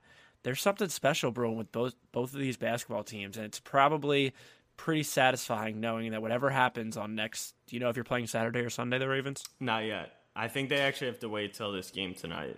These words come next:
Speaker 2: to decide.
Speaker 1: Right. So it's, it's nice knowing that we both have two elite basketball teams to fall back on. So we're officially a week, two weeks into the N B A season. You're allowed to officially overreact.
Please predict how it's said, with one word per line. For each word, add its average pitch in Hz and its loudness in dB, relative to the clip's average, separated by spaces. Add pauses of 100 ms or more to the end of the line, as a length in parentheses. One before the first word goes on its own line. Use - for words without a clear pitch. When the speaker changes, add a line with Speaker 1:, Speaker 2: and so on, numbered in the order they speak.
(140)
Speaker 2:
to - -12
decide. - -8
Speaker 1:
Right. 123 4
So 131 4
it's, 127 -2
it's 147 -4
nice 170 6
knowing 131 6
that 110 4 (200)
we 120 -2
both 120 2
have 120 0
two 123 0
elite 117 -2
basketball 107 0
teams 101 -8
to 104 -8
fall 98 -2
back 92 -2
on. 95 -10
So 110 -2 (280)
we're 147 6
officially 180 6 (360)
a 123 2
week, 175 4 (200)
two 196 4
weeks 175 2
into 170 4
the 165 8
N 160 8
B 156 6
A 160 8
season. 160 2 (320)
You're 139 4
allowed 135 10
to 131 4
officially 110 -2
overreact. 95 -4